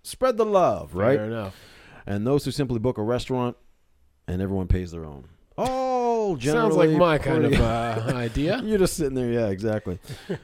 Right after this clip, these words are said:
Speaker 1: Uh, but some people, they do things a little differently.
Speaker 2: Mm.
Speaker 1: There's no right or wrong way to do it, uh, but there's no doubt that Christmas is expensive, so we all wanna minis-, minimize the financial burden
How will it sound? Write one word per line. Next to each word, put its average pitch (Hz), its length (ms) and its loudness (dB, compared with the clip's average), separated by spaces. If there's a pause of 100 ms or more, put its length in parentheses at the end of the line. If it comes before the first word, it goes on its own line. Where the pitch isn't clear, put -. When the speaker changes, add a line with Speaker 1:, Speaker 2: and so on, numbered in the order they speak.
(100)
Speaker 1:
Uh, 135 680 0
but 135 160 -6
some 262 200 -4
people, 262 580 -4
they 247 200 -2
do 294 140 -2
things 269 240 -4
a - 20 -4
little 247 140 -2
differently. 240 400 -4 (300)
Speaker 2:
Mm. 113 80 -14 (100)
Speaker 1:
There's 107 160 -6
no 180 200 0
right 170 260 4
or 143 60 0
wrong 139 240 0
way 123 120 2
to 95 80 -4
do 131 240 -2
it, 165 120 -10 (300)
uh, 87 220 -10
but 80 100 -14
there's 92 120 -14
no 143 140 -4
doubt 127 180 -2
that 90 100 -8
Christmas 160 380 -4
is 101 120 -10
expensive, 208 600 -4 (280)
so - 160 -10
we 131 120 0
all 147 160 2
wanna 127 160 -2
minis-, 117 260 -4
minimize 110 560 -4
the 90 60 -10
financial 117 420 -4
burden 156 440 -2